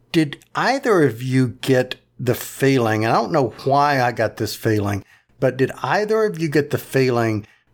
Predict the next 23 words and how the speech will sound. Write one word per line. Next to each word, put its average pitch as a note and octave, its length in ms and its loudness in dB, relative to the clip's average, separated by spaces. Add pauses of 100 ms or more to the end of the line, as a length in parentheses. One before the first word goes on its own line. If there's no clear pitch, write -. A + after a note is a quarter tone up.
that B2 320 0 (100)
this E3+ 200 2
series C#3+ 840 0
of A2 300 -2
Picard F#2+ 800 -2 (380)
will B2+ 520 0 (120)
end C#3 600 0 (100)
the B2 200 0
way A#2 460 2
series A#2 680 0
one, A#2 420 2
or A2+ 80 0
maybe C3 280 2
th-, - 120 -10 (160)
this - 180 0
entire A2+ 420 0
story, G#2+ 580 0
you G2+ 140 0
know, G#2+ 80 2
this G#2 260 -2 (220)
entire A2+ 600 0 (360)
television A2+ 600 -2
series, G2 600 0